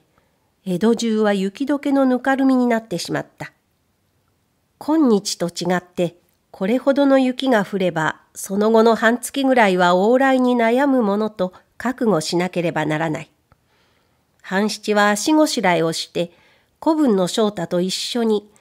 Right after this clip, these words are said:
二十一日の初大師に参詣した。明け六つごろに神田の内を出て、品川から先はさらにひどい雪解け道をたどっていって、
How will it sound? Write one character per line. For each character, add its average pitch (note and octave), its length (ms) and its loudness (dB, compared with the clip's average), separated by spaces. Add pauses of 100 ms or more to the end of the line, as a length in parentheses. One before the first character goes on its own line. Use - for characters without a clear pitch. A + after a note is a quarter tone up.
(160)
二 D4+ 180 6
十 B3 220 2
一 G3+ 260 -2
日 A3 300 -2
の G#3+ 140 2
初 A3+ 320 -6
大 D4 180 2
師 - 160 -2
に E3 140 -2
参 E3 240 -6
詣 E3 240 -4
し - 160 -10
た。 - 160 -18 (1800)
明 - 160 -10
け D4 140 -2
六 D4+ 160 4
つ C#4 160 -6
ご C4 160 2
ろ G3 140 0
に D#3+ 320 -4
神 G#3+ 240 0
田 G#3 100 2
の G#3 140 4
内 G3+ 280 -2
を G3+ 120 2
出 G3 120 -4
て、 - 260 -12 (580)
品 A#3+ 320 2
川 A#3+ 240 4
か A3+ 100 0
ら A3+ 100 2
先 A3 320 -4
は G#3 120 2
さ D4+ 180 -2
ら D#4 140 2
に G#3 120 4
ひ G3 200 -6
ど A#3+ 160 4
い G3+ 100 0
雪 F#3 220 -2
解 A3 120 2
け A3+ 120 0
道 F3 340 -2
を F3 60 -2
た E3+ 160 -4
ど F#3 100 -4
っ F#3 60 -6
て - 200 -8
い F3+ 40 -4
っ F3 40 -10
て、 - 380 -14